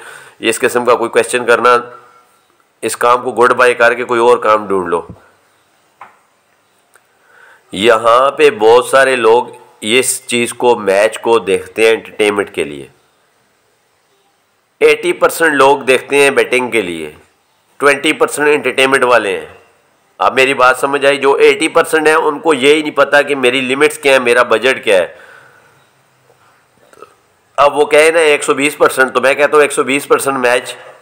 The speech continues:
hundred परसेंट आपको win predictions में हम YouTube पे ही अपने viewers को देने की कोशिश करते हैं। वहाँ पे भी आपको लिमिट्स चाहिए होगी मेरे भाई। कुछ होगा तो आगे बढ़ोगे ना, कुछ है ही नहीं है तो क्या करोगे? market में पैसा फेंकोगे तो पैसा लेके आओगे। जब आपके पास पैसा ही नहीं है,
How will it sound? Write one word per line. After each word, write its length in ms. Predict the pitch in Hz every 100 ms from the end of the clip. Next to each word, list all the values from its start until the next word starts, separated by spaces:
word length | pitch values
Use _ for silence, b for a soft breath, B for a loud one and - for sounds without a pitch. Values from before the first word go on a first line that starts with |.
| _ 120
hundred 300 | 127 147 147
परसेंट 280 | 139 135
आपको 580 | 123 117 135 135 135 - B B B B
win 240 | 117 147 143
predictions 460 | 143 131 120 139
में 80 | 135
हम 220 | 127 131
YouTube 400 | 123 143 135 113
पे 60 | 143
ही 120 | 135
अपने 240 | 127 123 131
viewers 280 | 127 131
को 120 | - 143
देने 260 | 117 113
की 100 | 123
कोशिश 360 | 117 120 117 120
करते 420 | 123 110 - 113
हैं। 360 | 98 82 B B B B B B
वहाँ 340 | 107 127 135 170
पे 160 | 202
भी 160 | 165 175
आपको 320 | 160 156 170
लिमिट्स 300 | 156 147 151
चाहिए 280 | - 143 135
होगी 240 | 120 113
मेरे 200 | 117 113
भाई। 340 | 120 101 131 120 _ _ _ _ _ _ _ _ _ _ _ _ _ _ _ _
कुछ 180 | 131 135
होगा 300 | 127 175 185
तो 140 | -
आगे 240 | 165 151 156
बढ़ोगे 400 | 139 143 135 135
ना, 100 | 151
कुछ 260 | - 151
है 140 | 113 123
ही 60 |
नहीं 120 | 143 160
है 80 |
तो 100 | 151
क्या 160 | 147 151
करोगे? 320 | 135 127 123
market 460 | 123 127 117 139 143
में 140 | 147
पैसा 280 | 143 131 147
फेंकोगे 460 | 139 123 123 151 156
तो 80 |
पैसा 320 | 120 120 - 123
लेके 300 | 113 117 123
आओगे। 240 | 127 131
जब 260 | 123 123 127
आपके 200 | 123 127
पास 180 | 135 131
पैसा 260 | 131 -
ही 120 | 156 147
नहीं 160 | 147
है, 140 | 143